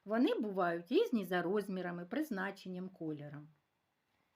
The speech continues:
Погляньте на таблицю.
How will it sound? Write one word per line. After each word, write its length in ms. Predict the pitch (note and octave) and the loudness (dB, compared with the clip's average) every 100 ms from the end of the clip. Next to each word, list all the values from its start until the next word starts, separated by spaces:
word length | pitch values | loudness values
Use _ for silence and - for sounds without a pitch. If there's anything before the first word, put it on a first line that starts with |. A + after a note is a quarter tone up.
| _ _ _ _ _ _ _ _ _ _ _ _ _ _ _ _ _ _ _ _ _ _ _ - - _ _ _ - _ _ _ _ - - - - - - - - _ _ - - _ _ _ _ - _ _ _ _ _ - | _ _ _ _ _ _ _ _ _ _ _ _ _ _ _ _ _ _ _ _ _ _ _ -20 -20 _ _ _ -20 _ _ _ _ -16 -16 -18 -20 -20 -20 -20 -20 _ _ -20 -20 _ _ _ _ -20 _ _ _ _ _ 4
Погляньте 680 | D4 F#4 G4+ F#4+ A#3 A#3 | 4 4 2 2 2 2
на 160 | A3 A3 | 2 2
таблицю. 760 | A3 A#3+ A#3 G3+ F3+ - F3+ | 4 4 4 0 -2 -10 -12